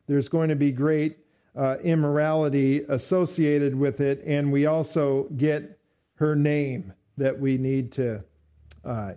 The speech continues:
get into at least a little bit. And we'll talk about this more,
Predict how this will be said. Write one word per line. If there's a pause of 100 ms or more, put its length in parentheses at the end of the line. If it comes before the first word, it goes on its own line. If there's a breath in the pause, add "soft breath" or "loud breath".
(160)
get
into
at
least
a
little
bit.
And
we'll
talk
about
this
more,